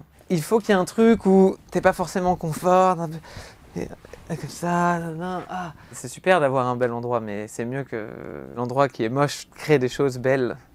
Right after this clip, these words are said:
Lewis Hoffman, il est plutôt du genre à rentrer au petit matin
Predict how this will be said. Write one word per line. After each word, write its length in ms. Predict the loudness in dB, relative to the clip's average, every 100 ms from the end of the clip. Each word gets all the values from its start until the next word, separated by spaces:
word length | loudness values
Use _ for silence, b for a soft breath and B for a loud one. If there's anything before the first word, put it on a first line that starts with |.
| _ _ -2
Lewis 260 | 2 2 0
Hoffman, 460 | -4 0 2 2 -4 -6
il 100 | -4
est 60 |
plutôt 260 | -4 -6 -6
du 160 | -6
genre 460 | -2 2 2 0 -14 b b b b -6
à 140 | -4
rentrer 320 | -2 -4 -2
au 80 | -4
petit 240 | -4 -10 -8
matin 420 | -6 -6 -6